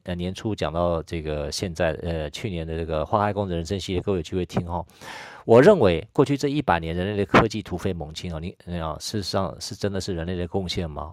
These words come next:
哦，其实你有没有发觉人类的发展史，你不觉得很奇怪吗？人类假设在这个地球上面，假设这一次有人类的话，照理讲，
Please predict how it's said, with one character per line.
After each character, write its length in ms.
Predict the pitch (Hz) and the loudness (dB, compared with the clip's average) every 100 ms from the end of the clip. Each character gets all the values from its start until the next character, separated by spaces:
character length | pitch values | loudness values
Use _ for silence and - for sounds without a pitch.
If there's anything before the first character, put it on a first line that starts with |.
| - | -4
哦， 220 | 78 73 - - - - - | -4 -4 -10 -18 -18 -18 -16
其 160 | - 120 | -2 0
实 80 | 135 | 2
你 80 | 120 | 2
有 80 | |
没 60 | 110 | 0
有 40 | |
发 160 | 101 107 | 2 4
觉 140 | 101 | 4
人 120 | 90 92 | 2 2
类 140 | 107 | 0
的 80 | 95 | 0
发 220 | - 98 | 2 2
展 160 | 92 85 | 2 -2
史， 120 | - | -6
你 120 | 80 | -6
不 120 | 82 | -6
觉 140 | 95 87 | -4 -4
得 60 | |
很 100 | 87 | -4
奇 220 | 76 - | -6 -10
怪 200 | 71 92 | -4 -2
吗？ 300 | 78 73 73 - - | -2 -4 -8 -10 -12
人 140 | - 95 | -4 0
类 100 | 131 | 2
假 160 | 92 85 | 2 2
设 360 | 113 98 85 - | 2 2 0 -2
在 100 | 107 | -4
这 140 | 98 | 0
个 160 | 101 90 _ | 0 -2 _
地 100 | - | -10
球 160 | 113 90 | -4 -4
上 240 | - 92 | -4 -6
面， 160 | 87 76 | -4 -8
假 180 | - 85 | 0 0
设 160 | 80 113 | 2 0
这 140 | - | 2
一 100 | 107 | 0
次 260 | 95 101 85 | 0 -2 -2
有 200 | 82 76 | -4 -6
人 160 | 76 82 | -6 -4
类 140 | 101 | -2
的 100 | 82 | -2
话， 220 | 80 85 - - _ | -2 -4 -4 -16 _
照 140 | - | 2
理 80 | 107 | 2
讲， 240 | 104 92 | 2 -2